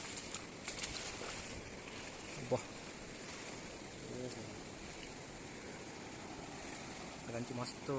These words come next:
ಅಗಾಲವಾದ ಉಂಡು. ಅಂಚೆ ಇದು ಟೋಟಲ್ ಒಂದು. ದುಂಪೈ. ನನ್ನ ಎದುರಿಗೆ ಸುಳಿ, ಸುಳಿತ ಗುಂಡಿ.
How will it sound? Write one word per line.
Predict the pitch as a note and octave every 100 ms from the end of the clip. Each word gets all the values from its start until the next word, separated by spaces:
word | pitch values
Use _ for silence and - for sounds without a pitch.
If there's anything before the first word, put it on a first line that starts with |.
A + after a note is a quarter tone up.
| B2+ A2+
ಅಗಾಲವಾದ | A2 C3 C3 C3 B2 A#2
ಉಂಡು. | A2 - - A2
ಅಂಚೆ | A#2 A#2+
ಇದು | -
ಟೋಟಲ್ | C3 C3+ A2+
ಒಂದು. | G#2 A2 - - - - - - - - - - - - - - - - - - - A#2+
ದುಂಪೈ. | B2+ B2+ - - - - - - - - - - - - A#2+
ನನ್ನ | C3 C3+ C3 C3+
ಎದುರಿಗೆ | C3+ C#3+ C#3 C#3+
ಸುಳಿ, | E3+ D3 - - - - - - -
ಸುಳಿತ | D3+ D#3 C#3
ಗುಂಡಿ. | A#2+ A#2